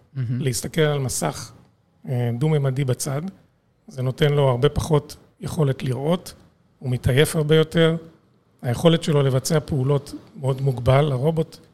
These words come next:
Speaker 2: נותן בעצם לבצע פעולות ממש כאילו יש לך שתי ידיים, בצורה, לכן קוראים לזה אינטואיטיב, בצורה מאוד אינטואיטיבית, היד של הרובוט ממש מחקה את יד האדם.
Speaker 1: וואלה.
Speaker 2: אז הדיוק עולה, אה, היכולת, אה, ה-,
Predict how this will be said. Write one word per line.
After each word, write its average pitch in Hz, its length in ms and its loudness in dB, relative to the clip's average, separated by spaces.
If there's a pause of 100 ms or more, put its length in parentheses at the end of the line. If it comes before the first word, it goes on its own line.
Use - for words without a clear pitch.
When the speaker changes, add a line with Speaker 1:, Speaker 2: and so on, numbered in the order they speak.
(300)
Speaker 2:
נותן 156 300 2
בעצם 156 300 4
לבצע 135 340 2
פעולות 151 340 0
ממש 156 320 0
כאילו 165 280 0
יש 156 120 -4
לך 160 100 -6 (460)
שתי - 200 -4
ידיים, 139 400 2
בצורה, 139 500 0
לכן 151 200 -2
קוראים 143 180 -2
לזה 127 100 -4
אינטואיטיב, 123 540 0 (540)
בצורה - 180 -2
מאוד 147 200 2
אינטואיטיבית, 180 760 0 (560)
היד 151 220 -2
של 156 160 -2
הרובוט 147 240 0
ממש 135 220 -2
מחקה 143 400 -2
את 131 100 -6
יד 131 160 0
האדם. 135 420 0 (400)
Speaker 1:
וואלה. 127 260 -8 (180)
Speaker 2:
אז 127 360 -4
הדיוק 180 400 2
עולה, 170 300 6 (680)
אה, - 60 -4 (840)
היכולת, 151 520 -2
אה, 135 280 0
ה-, 127 340 -4